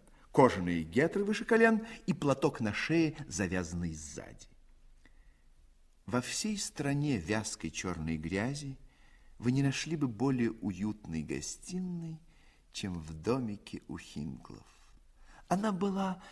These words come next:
полна плетёных качалок, вязаных салфеток собственной работы, альбомов и расположенных в ряд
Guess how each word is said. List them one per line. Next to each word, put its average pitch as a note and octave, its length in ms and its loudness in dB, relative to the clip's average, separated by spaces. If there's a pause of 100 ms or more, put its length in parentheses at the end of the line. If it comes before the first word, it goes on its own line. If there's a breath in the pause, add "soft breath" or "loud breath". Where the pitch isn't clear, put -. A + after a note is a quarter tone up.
(280 loud breath)
полна E3 600 2 (420 loud breath)
плетёных F3 520 -2
качалок, - 840 -4 (420 loud breath)
вязаных F3 460 4
салфеток C#3+ 1000 -2 (120 loud breath)
собственной - 520 -6
работы, D#2 480 -6 (380 loud breath)
альбомов D3 840 2 (160 loud breath)
и F#3 120 8
расположенных E3 640 4
в F#2+ 60 -6
ряд A2 320 -2